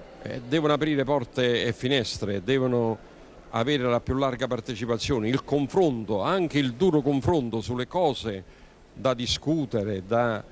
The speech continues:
eh, proporre, da realizzare, sono cose che non possono passare soltanto attraverso gli addetti ai lavori.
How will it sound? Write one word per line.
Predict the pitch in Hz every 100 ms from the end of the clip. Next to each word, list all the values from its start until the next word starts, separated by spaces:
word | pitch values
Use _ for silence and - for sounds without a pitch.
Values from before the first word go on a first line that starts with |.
| - - -
eh, | - 98 98 92
proporre, | - 123 123 175 165 113 101 104
da | 110
realizzare, | 120 123 123 120 104 135 110 98 120 - - -
sono | - 143 143
cose | - 196 143 139
che | 117
non | 123
possono | 156 139 117 110
passare | 117 - 147 147 139 113 - - - - - -
soltanto | - 117 113 131 135 123
attraverso | 113 113 117 98 117
gli | 101
addetti | 107 107 -
ai | 107
lavori. | 101 92 85